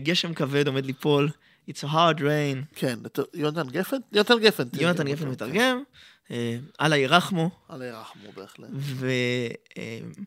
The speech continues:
Speaker 1: אני חושב שגם לפעמים אנחנו הקטנים, אה, דור,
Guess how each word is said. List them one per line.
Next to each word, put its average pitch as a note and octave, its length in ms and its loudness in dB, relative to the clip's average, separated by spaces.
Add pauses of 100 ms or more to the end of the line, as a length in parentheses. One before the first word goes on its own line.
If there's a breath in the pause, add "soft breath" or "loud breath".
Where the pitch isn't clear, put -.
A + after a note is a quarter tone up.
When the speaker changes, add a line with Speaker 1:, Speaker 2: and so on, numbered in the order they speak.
(1200)
Speaker 1:
אני G3 160 0
חושב G3+ 420 -4
שגם A3+ 300 -4
לפעמים A3 380 -6
אנחנו A3 600 -2
הקטנים, E3 580 -2 (960 soft breath)
אה, B2 140 -6
דור, D3+ 480 2